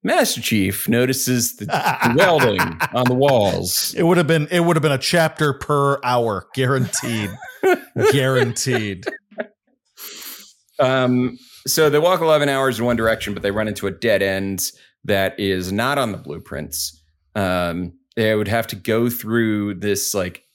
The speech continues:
Speaker 1: courtyard area, this spherical courtyard area in the middle of the ship, the, the station, in
Speaker 2: Yeah.
Speaker 1: order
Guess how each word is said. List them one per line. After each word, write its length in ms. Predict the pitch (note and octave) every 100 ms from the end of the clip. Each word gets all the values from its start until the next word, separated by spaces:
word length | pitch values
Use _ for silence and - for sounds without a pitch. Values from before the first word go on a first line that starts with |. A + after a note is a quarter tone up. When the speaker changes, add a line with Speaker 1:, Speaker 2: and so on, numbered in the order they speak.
| _
Speaker 1:
courtyard 760 | - E3 G#3+ - A#2+ A2 G#2 -
area, 680 | G2+ F#2+ F#2+ F2+ F2 F2 F2 _ _ _ _ -
this 400 | G2 - - - _ _
spherical 720 | - - - F3+ G3+ G3 D3
courtyard 580 | D3 D3+ D3+ A#2 A2 G#2
area 400 | - G#2+ F#2+ F#2+
in 140 | - G#2+
the 60 |
middle 640 | G#2 G#2 A#2+ C3+ B2 A#2+ -
of 440 | G#2 G2+ G2+ - _ _ _ _ _ _
the 420 | F#2+ G#2+ G2+ F#2
ship, 500 | F2 - C#3 F2 - - - - - - -
the, 300 | A#2 G#2+ G2+
the 80 | G2+
station, 760 | - - C#3+ A#2 - D2 C#2+ - - _ _ C3
in 120 | A#2
Speaker 2:
Yeah. 80 | B2
Speaker 1:
order 220 | B2+